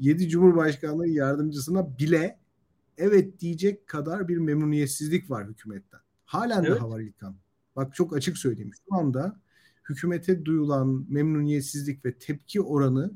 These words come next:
Speaker 1: bence seçim öncesinden daha fazla.
Speaker 2: Kesinlikle. O tüketici güven
Speaker 1: Çok daha
Speaker 2: endekslerinde
Speaker 1: fazla.
Speaker 2: falan gözüküyor zaten bu.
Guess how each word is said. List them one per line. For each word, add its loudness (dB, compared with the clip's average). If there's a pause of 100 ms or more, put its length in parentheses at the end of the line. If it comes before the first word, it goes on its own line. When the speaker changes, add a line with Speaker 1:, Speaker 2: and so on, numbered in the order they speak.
Speaker 1:
bence -4
seçim -6
öncesinden 0
daha 0
fazla. 0
Speaker 2:
Kesinlikle. -4
O 6
tüketici -4
güven -2
Speaker 1:
Çok 0
daha 8
Speaker 2:
endekslerinde 2
Speaker 1:
fazla. -2
Speaker 2:
falan 0
gözüküyor 2
zaten 2
bu. -10